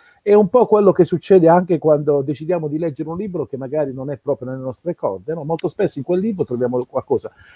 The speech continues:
La, la scoperta è qualcosa che molto spesso ci precludiamo perché nel nostro cervello tende a consumare meno energia e quindi fare sempre le stesse cose. Ci piace il giardinaggio, leggiamo sempre libri di giardinaggio. In realtà diventiamo più intelligenti se decidiamo di fare altre cose, quindi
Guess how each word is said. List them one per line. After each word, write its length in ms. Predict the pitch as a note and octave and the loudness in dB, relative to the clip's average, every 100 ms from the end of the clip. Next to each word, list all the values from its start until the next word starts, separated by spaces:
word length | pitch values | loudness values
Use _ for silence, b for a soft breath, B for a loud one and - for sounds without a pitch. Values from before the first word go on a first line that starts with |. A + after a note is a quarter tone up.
| b | b
La, 420 | - F#3 G3 F#3+ F#3 | 2 4 6 8 8
la 120 | G3+ | 4
scoperta 580 | - A3+ A3+ C4+ - F#3+ | 4 2 6 4 6 2
è 80 | |
qualcosa 420 | - G3 A#3 F#3+ F#3 | 6 4 4 4 2
che 100 | F#3+ | 0
molto 220 | G3 G3 | -2 -4
spesso 320 | - A#3+ D#3 | -2 -2 -2
ci 140 | F3+ | -6
precludiamo 680 | F3+ F#3 G#3+ A3 G3+ F#3 F3 | -4 -4 -2 -2 0 0 -2
perché 340 | - F3 - E3+ | -4 -4 -2 -2
nel 100 | F#3+ | -2
nostro 260 | A3 - | -4 -4
cervello 400 | - F3 D#3 D3+ C#3+ | -4 -4 -2 -4 0
tende 300 | E3 D#3+ E3 | 0 2 -2
a 120 | D3 | -2
consumare 640 | - F#3+ - F#3 D#3+ C3+ | -6 -8 -6 -4 -2 -2
meno 180 | C#3 C#3+ | -4 -8
energia 560 | E3 F3+ D3+ F3 G3+ A#3 b b b | -8 -10 -10 -4 -4 -4 b b b
e 60 | E3 | -2
quindi 240 | E3+ C#3 D3 | 0 0 2
fare 220 | D3+ D3 | 4 4
sempre 280 | D3 A#2+ B2 | 2 2 -2
le 60 | |
stesse 300 | - A#2+ A2 | -4 -8 -8
cose. 360 | - G2 F2+ G#2+ b b b _ | -8 -10 -10 -18 b b b _
Ci 140 | B2 | 0
piace 300 | D3 C#3+ C#3+ | 4 4 2
il 60 | B2 | 4
giardinaggio, 560 | C#3 C3+ G3 B3+ F3 | 4 4 2 0 0
leggiamo 300 | C3 A2+ B2 | -2 -2 -2
sempre 340 | - B2+ A2 A2+ | -2 -4 -4 -6
libri 240 | G#2+ G#2+ | -6 -8
di 80 | B2+ | -8
giardinaggio. 520 | F#2+ G2+ - - - | -8 -12 -16 -20 -8
In 100 | E3+ | 0
realtà 260 | G3 F3+ D3 | 2 2 0
diventiamo 420 | C#3+ D3+ E3 D3+ | 0 0 0 0
più 140 | E3+ | -2
intelligenti 640 | D#3+ F#3+ G#3+ D3+ C3+ C#3+ C#3+ | 0 0 0 0 -2 -4 -10
se 180 | - C#3 | -4 -4
decidiamo 500 | D3+ D#3 C#3 A2 A2+ | -4 -8 -8 -6 -8
di 80 | G#2+ | -8
fare 180 | A#2 A2+ | -10 -8
altre 240 | G#2+ G#2+ | -10 -12
cose, 340 | - F#2 G2 | -14 -14 -10
quindi 280 | G#2 A#2+ G#2+ | -6 -4 -6